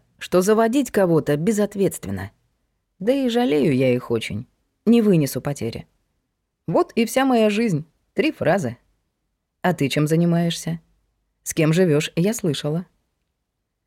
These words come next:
Чем я только не занималась и не занимаюсь.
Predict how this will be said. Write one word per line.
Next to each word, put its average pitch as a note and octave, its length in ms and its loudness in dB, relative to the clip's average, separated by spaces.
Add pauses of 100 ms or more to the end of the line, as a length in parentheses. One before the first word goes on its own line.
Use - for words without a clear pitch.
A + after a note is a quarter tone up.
(480)
Чем G#3 320 -2
я C#3 180 2
только F3 440 -2
не C3+ 140 2
занималась C#3+ 880 2
и A3+ 80 0
не A3+ 180 2
занимаюсь. F3 880 0